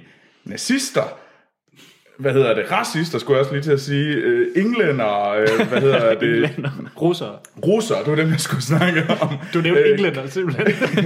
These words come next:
Speaker 1: <laughs> Nå, men alle englænder, vi ved jo godt, at eng-, englænder, sådan nogle, øh, adelige, de er jo onde, som bare fanden selv.
Speaker 3: Ja, det er plottet i Downton Abbey.
Speaker 1: Ja. <laughs> Men,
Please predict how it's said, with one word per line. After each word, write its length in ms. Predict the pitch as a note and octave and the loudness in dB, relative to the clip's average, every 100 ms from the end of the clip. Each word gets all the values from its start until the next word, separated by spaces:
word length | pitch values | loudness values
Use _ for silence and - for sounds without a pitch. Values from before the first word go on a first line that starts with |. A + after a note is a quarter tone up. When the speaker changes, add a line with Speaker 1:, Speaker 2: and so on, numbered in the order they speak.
| - | -2
Speaker 1:
<laughs> 320 | - F3+ - - | -10 -14 -12 -2
Nå, 140 | C#3+ | -2
men 80 | C3 | 0
alle 300 | G#2+ C#3 D3+ | -2 0 0
englænder, 340 | B2 C3 A2+ G2+ | 0 2 0 0
vi 60 | |
ved 80 | A2 | 2
jo 100 | A#2 | 2
godt, 160 | F#2 G2+ | 2 -2
at 100 | G2+ | -2
eng-, 320 | G#2 G#2+ - | 0 0 0
englænder, 480 | A#2+ B2+ A2+ F#2 C2+ | 2 2 2 0 -4
sådan 120 | - | -2
nogle, 220 | A#2+ G#2+ G2 | -2 0 0
øh, 360 | F#2 G2 G2+ - | -2 0 0 2
adelige, 340 | A#2+ G2+ F2+ | 2 2 0
de 100 | G#2 | 0
er 40 | |
jo 180 | G#2 G#2 | 2 2
onde, 240 | G2 G#2 A2 | 2 0 -2
som 120 | F2+ | -4
bare 160 | F2 F2 | -4 -2
fanden 300 | F#2 F#2+ G#2+ | -2 -2 -2
selv. 180 | G#2+ | 0
Speaker 3:
Ja, 60 | C3 | 2
det 140 | D3+ | 2
er 60 | B2+ - | 0 -2
plottet 260 | C#3 C3 B2 | -2 0 -2
i 20 | |
Downton 360 | A2 A2+ B2+ G#2+ | -4 -6 -6 -6
Abbey. 220 | A2 - _ - | -6 -8 _ 0
Speaker 1:
Ja. 80 | C3 - - - A3 B3+ - G#3 | 2 2 0 0 0 0 2 0
<laughs> 600 | - G3 - - A3 | 2 -2 -2 -4 -4
Men, 120 | - | 0